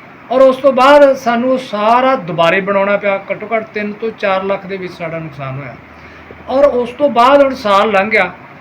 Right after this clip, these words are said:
ਸਰਕਾਰ ਕਹਿੰਦੀ ਆਈ ਹੈ ਕਿ ਅਸੀਂ ਬਹੁਤ ਕੁਝ ਕਰ ਰਹੇ ਹਾਂ, ਕਰ ਰਹੇ ਹਾਂ, ਨਦੀ ਦੇ ਬੰਨ੍ਹ ਪੱਕੇ ਕਰ ਰਹੇ ਹਾਂ। ਪਰ ਜੋ ਗਰਾਊਂਡ ਰਿਐਲਿਟੀ, ਮੈਂ ਛੇ ਤਾਰੀਖ, ਸੱਤ ਤਾਰੀਖ ਨੂੰ ਜਾ ਕੇ ਉੱਥੇ ਵੇਖਿਆ, ਨਦੀ ਦੇ ਉੱਤੇ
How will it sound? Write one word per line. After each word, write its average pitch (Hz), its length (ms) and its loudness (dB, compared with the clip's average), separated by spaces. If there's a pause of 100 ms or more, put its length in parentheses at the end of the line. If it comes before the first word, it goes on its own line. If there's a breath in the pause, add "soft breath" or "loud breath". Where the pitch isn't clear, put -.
(140)
ਸਰਕਾਰ 226 460 -2
ਕਹਿੰਦੀ 247 320 0
ਆਈ 233 180 4
ਹੈ 285 40 0
ਕਿ 277 120 -2
ਅਸੀਂ 220 160 -8
ਬਹੁਤ 190 280 -2
ਕੁਝ 185 160 -10
ਕਰ 170 200 -4
ਰਹੇ 170 220 -4
ਹਾਂ, 170 100 -8
ਕਰ 165 220 -6
ਰਹੇ 170 200 -4
ਹਾਂ, 165 180 -6
ਨਦੀ 165 280 -8
ਦੇ 165 100 -8
ਬੰਨ੍ਹ 190 260 -4
ਪੱਕੇ 160 240 -10
ਕਰ 156 180 -8
ਰਹੇ 151 140 -6
ਹਾਂ। 147 80 -10 (440 loud breath)
ਪਰ 247 100 -4
ਜੋ 254 120 -4
ਗਰਾਊਂਡ 220 340 0
ਰਿਐਲਿਟੀ, 269 360 2
ਮੈਂ 247 200 2
ਛੇ 226 280 2
ਤਾਰੀਖ, 233 320 -2
ਸੱਤ 202 240 -4
ਤਾਰੀਖ 214 200 -10
ਨੂੰ 214 180 -10
ਜਾ 180 180 0
ਕੇ 175 140 -8
ਉੱਥੇ 196 220 -8
ਵੇਖਿਆ, 165 380 -6
ਨਦੀ 165 280 -8
ਦੇ 156 100 -8
ਉੱਤੇ 147 360 -10